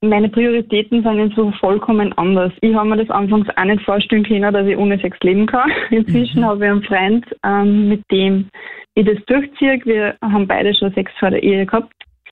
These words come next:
Speaker 1: aber wir haben sie entschieden, in unserer Beziehung das nicht zu haben, damit wir wirklich einen guten Grund erstellen, so wie ein Haus,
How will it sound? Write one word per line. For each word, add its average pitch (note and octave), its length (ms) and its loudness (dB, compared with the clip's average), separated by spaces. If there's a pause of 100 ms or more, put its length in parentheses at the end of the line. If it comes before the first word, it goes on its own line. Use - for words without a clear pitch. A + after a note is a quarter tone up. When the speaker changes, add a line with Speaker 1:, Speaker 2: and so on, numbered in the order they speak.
(260)
Speaker 1:
aber G#3 580 0
wir G3+ 280 0
haben F#3+ 440 0
sie G3 60 0
entschieden, G3+ 520 2
in G#3 140 0
unserer A#3+ 340 0
Beziehung G3 560 0
das F#3+ 180 -2
nicht G#3 240 0
zu A3 140 2
haben, G3+ 220 2
damit G3 340 -2
wir G3 120 2
wirklich G3 500 0 (520)
einen G3 680 0
guten B3+ 340 2
Grund C#4+ 460 0 (400)
erstellen, A3+ 720 0
so A#3 100 0
wie A3+ 200 0 (100)
ein G#3 140 -2
Haus, F#3+ 260 0